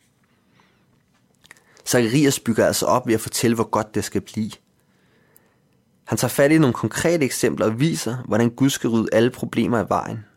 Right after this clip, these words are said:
og gøre alting fantastisk. Sidst sætter han prikken over i'et ved at skrive,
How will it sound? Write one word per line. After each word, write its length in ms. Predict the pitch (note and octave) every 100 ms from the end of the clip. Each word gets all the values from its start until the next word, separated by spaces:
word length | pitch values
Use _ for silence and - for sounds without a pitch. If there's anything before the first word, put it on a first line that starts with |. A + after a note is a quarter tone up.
| _ -
og 120 | G2
gøre 160 | G2+
alting 380 | A#2 G#2+ - G#2
fantastisk. 720 | F#2+ F#2+ E2 D#2 - - - _ _ _ _ _ _ _ _ _ _ _
Sidst 300 | - - E3+
sætter 160 | - C3
han 120 | A#2
prikken 400 | G#2+ C#3 C3+ C#3+
over 160 | G#2+ G2
i'et 220 | A2+ A2+
ved 80 | A2
at 60 |
skrive, 480 | G#2 - G#2+ A2+ C#3